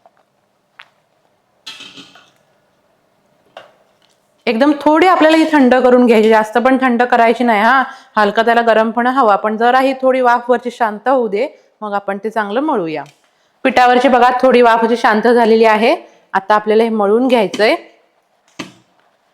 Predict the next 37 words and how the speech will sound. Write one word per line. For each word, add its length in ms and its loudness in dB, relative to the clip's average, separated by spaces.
मी 80 -2
आता 160 0
डायरेक्ट 340 2
ह्या 100 0
हाताने 340 -2
मळतेय, 440 -2
पण 140 -6
जर 160 -2
तुम्हाला 280 0
जर 80 -2
गरमची 460 -4
सवय 400 -2
नसेल 380 -2
ना, 200 -4
तर 60 -2
असा 180 -6
पेला 360 -2
घ्यायचा 360 -6
आणि 120 -8
पेल्याने 380 -6
रगडलात 500 -4
ना 120 -8
पीठ, 340 -12
तरीही 240 -8
चालेल 340 -4
सुरुवातीला 520 -10
थोडं, 320 -8
नंतर 320 -4
मग 120 0
हाताने 300 -4
मळायचं. 480 -6
चांगलं 340 0
असं 120 -2
आपल्याला 320 -2
हे 60 -4
मळून 380 -2
घ्यायचंय. 520 -4